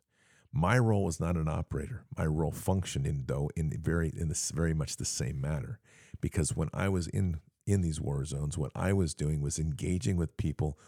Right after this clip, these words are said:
working and around people, and looking constantly for the subtle signs, the subtle indicators of things that weren't just quite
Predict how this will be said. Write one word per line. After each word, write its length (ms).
working 360
and 100
around 340
people, 400
and 180
looking 460
constantly 640
for 120
the 100
subtle 420
signs, 560
the 80
subtle 440
indicators 640
of 100
things 280
that 160
weren't 260
just 280
quite 300